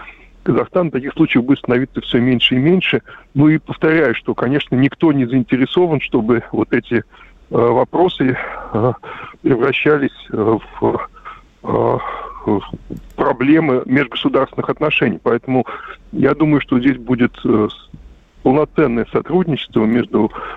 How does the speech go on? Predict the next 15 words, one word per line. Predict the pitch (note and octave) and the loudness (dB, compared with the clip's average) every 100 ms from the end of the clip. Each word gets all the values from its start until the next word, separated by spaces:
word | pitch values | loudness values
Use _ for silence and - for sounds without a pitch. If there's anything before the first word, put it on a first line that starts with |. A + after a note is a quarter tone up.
| - | -8
казахстанскими, | - B2 B2 - F#3 F#3+ - - D3 B2+ A#2 - | -4 0 -2 0 0 -2 -2 0 2 2 0 -4
э, | A#2 A2 A#2+ - - - _ - | 0 2 0 -4 -20 -20 _ -6
э, | - A#2 A#2+ - - - - - | 0 2 0 -4 -20 -20 -10 -2
э, | G#2+ G#2+ G#2 - - D#3 | 0 0 -2 -10 -4 0
органами | D#3 D3+ C#3 C3+ B2+ | 2 2 2 2 0
правопорядка, | - C#3 B2 C#3 C3+ C#3 C3+ - - | 0 -2 0 0 0 0 -2 -6 -8
с | - - | -10 -14
казахстанским | - A2+ - C3+ - A2+ | -4 -2 0 -4 -2 0
министерством | A2 A2+ - F3 - C3+ B2 A#2+ - - - | 0 0 0 0 0 -4 -2 -4 -8 -8 2
внутренних | C3 D#3 B2 B2+ B2+ A#2+ | 4 4 0 -2 -2 -2
дел, | A2+ C#3 A#2 - - - - - - | 0 2 2 -2 -16 -18 -20 -16 -6
э, | - A#2+ | 0 0
и, | B2 B2+ D3+ D#3+ D3 | 0 0 2 2 2
э, | - A#2+ A#2 A#2 A2+ A2+ - - - | 0 2 4 4 2 -2 -8 -20 -4
теми | D3+ D3+ C#3+ B2+ | 0 2 2 0